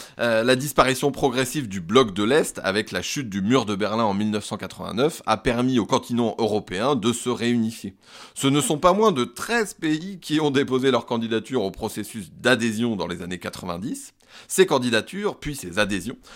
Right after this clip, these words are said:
sont un véritable bouleversement pour l'Union européenne, qui va considérablement élargir son territoire, sa population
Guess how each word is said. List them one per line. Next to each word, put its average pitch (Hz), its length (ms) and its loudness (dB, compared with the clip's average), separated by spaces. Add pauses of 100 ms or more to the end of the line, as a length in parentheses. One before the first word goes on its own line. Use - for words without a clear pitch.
(120)
sont 214 240 2
un 135 80 6
véritable 151 500 -2
bouleversement 180 720 -2
pour 147 160 -2
l'Union 151 200 -2
européenne, 151 600 0
qui 123 140 -6
va 120 160 4
considérablement 131 1120 0
élargir 101 440 -4
son 101 160 -14
territoire, 165 640 -2
sa 107 140 -12
population 160 680 0